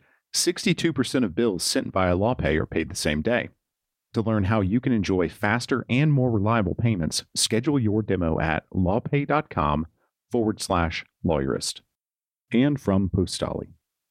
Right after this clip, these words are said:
Finding a marketing partner for your firm can be challenging. Are you getting sound advice? Is your marketing agency always working in your best interest?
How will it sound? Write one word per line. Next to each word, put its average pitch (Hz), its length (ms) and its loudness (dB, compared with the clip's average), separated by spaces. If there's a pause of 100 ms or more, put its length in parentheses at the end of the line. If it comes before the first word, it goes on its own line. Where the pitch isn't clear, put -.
(400)
Finding 185 320 2
a 110 40 4
marketing 95 380 2
partner 78 320 0
for - 140 -2
your 85 160 4
firm 78 280 0
can - 140 -4
be 76 100 0
challenging. - 560 -2 (640)
Are 90 100 2
you 120 200 2
getting 120 260 2
sound 98 300 2
advice? 78 480 -4 (420)
Is 110 140 2
your 120 100 4
marketing 131 380 2
agency 101 460 0
always 123 500 2
working 90 340 0
in 78 120 0
your 78 120 0
best 78 300 -4
interest? - 420 -4